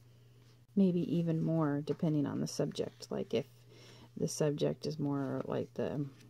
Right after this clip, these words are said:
the horse, Starlight horse or something, it could maybe even go for twenty dollars. This is the Friends lot.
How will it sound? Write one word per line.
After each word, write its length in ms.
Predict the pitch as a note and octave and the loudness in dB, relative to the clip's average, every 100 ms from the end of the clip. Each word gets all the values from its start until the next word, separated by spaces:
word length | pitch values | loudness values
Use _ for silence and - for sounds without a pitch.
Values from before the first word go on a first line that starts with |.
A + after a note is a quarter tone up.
| - - - - - - - - - - | -20 -20 -20 -20 -20 -20 -20 -20 -14 -2
the 120 | D#3+ | 0
horse, 420 | D3+ C3+ G3 - | 2 0 0 -2
Starlight 640 | - - E3+ D#3+ D#3+ C#3+ | -8 -2 0 2 0 0
horse 640 | D#3 D3 F#3 C4 - - - - - - - - - - - - - - - | 0 2 2 0 -4 -8 -8 -12 -20 -20 -20 -20 -20 -20 -20 -20 -20 -16 -6
or 60 | F3 | -2
something, 460 | F3 F3 F#3 F#3+ | 0 2 2 2
it 160 | - E3 - - | 0 -6 -8 -14
could 140 | - D#3 | -4 0
maybe 260 | D#3 D3+ | 2 2
even 140 | D#3 D3+ | 2 0
go 120 | D3+ | -2
for 120 | - | -4
twenty 380 | - - B3 A3+ | -12 0 6 6
dollars. 720 | - - - - - - - - - - - - - - - - - - - - - - - - - - - F#3 | 4 -6 -8 -10 -12 -14 -14 -18 -20 -20 -20 -20 -20 -20 -20 -20 -20 -20 -20 -20 -20 -20 -20 -20 -20 -20 -8 -4
This 180 | E3 | -4
is 140 | - D#3 | -4 -6
the 100 | - | -10
Friends 720 | - - C3 C3 D3 D3+ E3 | -8 -6 -6 -4 -4 -4 -4
lot. 640 | C#3+ - A3 - - - | -6 -6 -10 -10 -14 -16